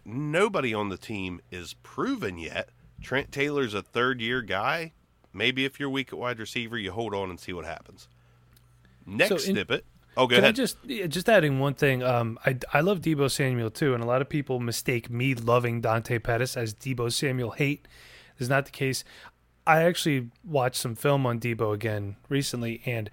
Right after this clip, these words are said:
Speaker 2: I wished he was on a different team than South Carolina.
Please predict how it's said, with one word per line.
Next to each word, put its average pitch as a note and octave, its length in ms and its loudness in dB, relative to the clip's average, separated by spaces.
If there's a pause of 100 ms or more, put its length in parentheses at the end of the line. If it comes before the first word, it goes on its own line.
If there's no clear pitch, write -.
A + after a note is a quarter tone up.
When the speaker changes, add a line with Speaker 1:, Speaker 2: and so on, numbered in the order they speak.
(240)
Speaker 2:
I A#2+ 100 2
wished C#3 280 2
he D#3+ 100 2
was C3+ 100 2
on B2+ 140 2
a A2+ 40 -2
different A#2+ 360 -2
team C3+ 280 -2
than A2+ 100 -4
South A#2+ 260 0
Carolina. A#2 600 -2